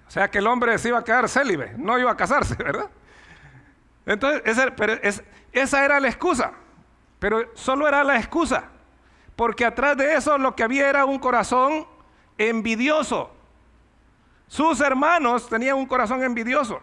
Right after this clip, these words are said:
tenían envidia porque el Señor había escogido a su hermano, a Moisés, a su hermano menor. Lo había escogido para ser el líder. ¿Por qué no a Aarón? ¿Por qué no?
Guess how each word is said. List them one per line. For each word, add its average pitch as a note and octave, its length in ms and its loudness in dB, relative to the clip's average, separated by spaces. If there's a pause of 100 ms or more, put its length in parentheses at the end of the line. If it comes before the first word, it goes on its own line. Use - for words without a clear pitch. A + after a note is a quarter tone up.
(440)
tenían C4+ 440 0
envidia B3+ 560 0
porque A#3 320 -2
el A3+ 100 -2
Señor B3 560 0 (140)
había B3+ 500 2
escogido B3+ 640 0
a A#3 80 2
su G#3+ 180 -2
hermano, A3+ 580 2 (140)
a - 120 -2
Moisés, G3 720 -2
a D#3+ 80 -8
su G3 80 -6
hermano B3+ 360 2
menor. A#3+ 500 -2 (1700)
Lo F#3+ 120 -2
había C4 260 0
escogido C4+ 500 -2
para A3 200 2
ser B3+ 180 2
el B3 160 0
líder. C4 380 0 (240)
¿Por G3 220 -2
qué B3+ 160 -2
no C4+ 500 0 (380)
a G3+ 280 2
Aarón? A3 440 2
¿Por F#3+ 240 -4
qué B3 160 -2
no? C4 580 0